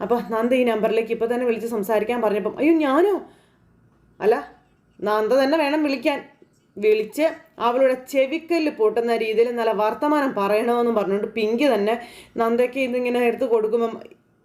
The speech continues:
"എങ്ങനെയാ, എന്തെന്നാ പറയണ്ടേ?" എന്നൊക്കെ നന്ദ ചോദിച്ചപ്പോൾ, "എന്ത് വേണമെങ്കിലും നിനക്ക് പറയാം, നാളെ അവൾ ഗൗതം എന്ന് കേട്ടാലേ ഞെട്ടണം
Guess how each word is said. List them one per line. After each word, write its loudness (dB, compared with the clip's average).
"എങ്ങനെയാ, 2
എന്തെന്നാ 2
പറയണ്ടേ?" 0
എന്നൊക്കെ -4
നന്ദ 0
ചോദിച്ചപ്പോൾ, -2
"എന്ത് 2
വേണമെങ്കിലും 0
നിനക്ക് -4
പറയാം, -2
നാളെ 2
അവൾ 0
ഗൗതം 0
എന്ന് -2
കേട്ടാലേ 0
ഞെട്ടണം -2